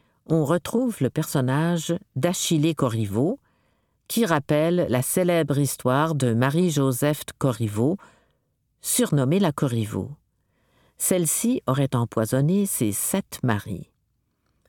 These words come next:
On a tant spéculé sur l'histoire de celle nommée sorcière par certains, meurtrière par d'autres,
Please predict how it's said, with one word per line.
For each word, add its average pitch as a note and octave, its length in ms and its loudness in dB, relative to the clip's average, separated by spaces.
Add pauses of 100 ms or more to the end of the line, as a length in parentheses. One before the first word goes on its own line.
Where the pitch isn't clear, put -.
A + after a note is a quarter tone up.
On E3 160 2
a E3+ 100 2
tant A3 260 0
spéculé D#3+ 640 0
sur C3 220 -2
l'histoire D#3+ 520 0
de C3 140 2
celle C#3+ 420 2
nommée C3 300 4
sorcière C#3 720 0
par - 260 -4
certains, F#3 540 -2 (420)
meurtrière E3 840 2
par - 280 -4
d'autres, E3+ 540 -4